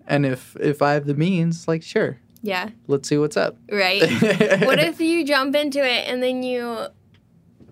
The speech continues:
Speaker 2: I don't know, you're like, next thing you know, you're coming out of another mom's vajayjay.
Speaker 1: Yeah.
Speaker 2: And then, like, it all starts back over. I don't know. That's where,
Speaker 1: Mm-hmm.
Speaker 2: um, religion kind of gets all,
Speaker 1: Exactly.
Speaker 2: like, crazy for me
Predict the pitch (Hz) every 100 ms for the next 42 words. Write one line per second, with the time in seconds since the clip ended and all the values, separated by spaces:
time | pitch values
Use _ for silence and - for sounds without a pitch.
0 | - 247 247 226 247 240 220 220 214 202
1 | - - _ - 220 214 - 220 214 208
2 | 214 208 208 202 196 196 190 190 196 190
3 | 190 196 190 - 190 190 190 - - _
4 | _ _ - - - - - - - -
5 | - - - 147 220 254 - _ _ 226
6 | 214 208 202 - - 214 226 220 214 233
7 | 226 220 226 226 220 233 226 - 247 233
8 | 175 175 185 240 269 381 381 370 - -
9 | - 226 165 131 - _ - 254 214 185
10 | 190 - - 214 220 190 190 240 262 262
11 | 220 202 208 - 113 92 214 185 196 -
12 | - - - 226 180 - - 202 208 254
13 | 277 302 320 330